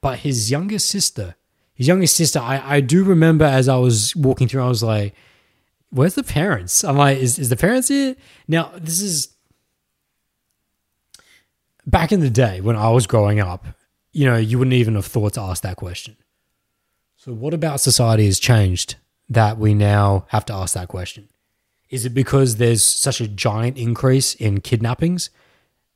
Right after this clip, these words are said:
Is that true? I don't think that's true. I don't think statistically, I haven't heard any statistics on that kidnappings are just rocketing through the roof. I think the perception, though, is there.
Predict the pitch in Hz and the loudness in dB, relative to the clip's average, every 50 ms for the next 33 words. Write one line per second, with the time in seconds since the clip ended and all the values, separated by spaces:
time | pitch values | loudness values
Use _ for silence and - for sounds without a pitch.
0 | _ _ _ _ _ _ _ - 139 107 127 117 113 - - 127 120 139 180 196 | _ _ _ _ _ _ _ -4 0 0 0 0 -2 -4 -2 0 2 2 2 0
1 | 143 131 180 147 - - 190 214 - - 95 - - - 107 87 95 135 165 143 | 0 0 0 0 2 0 0 0 0 -4 -10 -10 -6 -6 -6 -2 0 0 2 2
2 | 139 123 - - - 107 - - 147 - 143 117 117 95 90 107 120 117 104 95 | 0 0 0 -2 -4 -4 -4 -4 -4 -4 -4 -6 -6 -6 -2 -2 -2 -2 -2 -2
3 | 104 131 170 135 - - 107 92 92 - - 104 - - 98 - - 104 90 104 | 0 0 0 0 -4 -6 -4 -4 -4 -4 -4 -6 -6 -6 -6 -4 -4 -6 -4 -4
4 | 98 95 98 95 92 92 92 - _ _ _ _ _ _ _ - - - 110 98 | -4 -4 -4 -4 -6 -8 -10 -14 _ _ _ _ _ _ _ -14 -10 -8 -4 -4
5 | 107 95 92 95 - 107 104 95 104 92 90 87 104 98 - - - _ _ _ | -4 -4 -4 -6 -4 -4 -2 -2 -2 -2 -2 -4 -2 -4 -4 -4 -6 _ _ _
6 | _ _ _ 147 117 101 110 104 - 87 - - 98 95 101 - - 101 92 90 | _ _ _ -14 -12 -10 -8 -8 -8 -6 -6 -6 -6 -6 -6 -6 -6 -8 -8 -8
7 | 87 92 131 233 - _ _ _ _ _ _ _ _ _ _ _ - 113 - - | -10 -12 -12 -14 -16 _ _ _ _ _ _ _ _ _ _ _ -12 -12 -8 -4
8 | - 120 113 104 107 110 110 - - 113 - - - - 131 - - - - - | -2 -2 -2 0 0 0 0 2 2 2 2 2 0 0 -2 -4 -6 -6 -4 -2
9 | 113 95 85 85 82 - _ - 104 95 90 87 82 82 - _ _ _ _ _ | -2 -4 -4 -8 -14 -16 _ -8 -8 -6 -6 -8 -10 -12 -14 _ _ _ _ _
10 | _ _ _ - 113 101 95 101 95 113 - | _ _ _ -6 -6 -6 -6 -6 -10 -10 -16